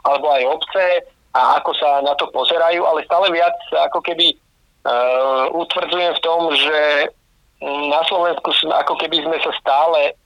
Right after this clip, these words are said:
ako sa hovorí, točili do kruhu a nepozerali sa do budúcnosti. Čo, čo nás čaká?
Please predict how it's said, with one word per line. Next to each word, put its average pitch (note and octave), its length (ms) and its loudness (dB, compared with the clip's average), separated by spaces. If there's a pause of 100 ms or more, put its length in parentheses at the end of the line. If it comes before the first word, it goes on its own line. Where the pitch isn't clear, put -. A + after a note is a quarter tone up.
(140)
ako - 240 -6
sa C#3+ 160 0
hovorí, C#3+ 240 -2
točili C#3+ 320 0
do B2+ 160 -2
kruhu D#3 400 0
a B2+ 160 4
nepozerali C#3 640 -2
sa A2 320 0 (320)
do A#2 240 -4
budúcnosti. A2 720 -2 (560)
Čo, C#3+ 240 -2
čo C#3 160 -2
nás A#2 160 0
čaká? - 320 -2